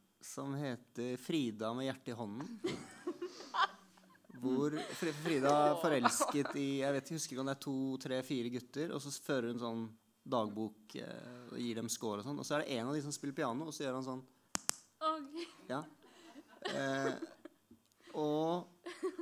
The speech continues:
Speaker 1: på et eller annet tidspunkt så slutter hun å være forelsket i ham, fordi det er noe veldig rigid med, han tar den pi-, pianospillingen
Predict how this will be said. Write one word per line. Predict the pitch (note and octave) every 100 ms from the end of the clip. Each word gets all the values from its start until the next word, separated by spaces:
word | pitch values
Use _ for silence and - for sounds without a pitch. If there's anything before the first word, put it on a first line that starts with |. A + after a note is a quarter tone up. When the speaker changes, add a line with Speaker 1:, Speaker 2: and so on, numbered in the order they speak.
| D#4+ -
Speaker 1:
på | -
et | - -
eller | - E3
annet | D#3+
tidspunkt | D3 - F#3 F3+
så | F3
slutter | F#3+ F#3+ - B2+ B2+
hun | D3
å |
være | C#3
forelsket | C#3+ C3 - G#2 A#2+
i |
ham, | D3
fordi | C#3+ D3+
det | C#3
er | C3+
noe | C#3+
veldig | C#3 B2+ C3
rigid | C3 B2 A2+ A#2 C3+ D3 C#3 G#2+ - _ _ - - - - - _ - -
med, | - G#2+
han | B2+ D3
tar | - D3
den | C#3+ -
pi-, | - C#3 B2+
pianospillingen | - D3+ A#2 A2 - A#2+ C3+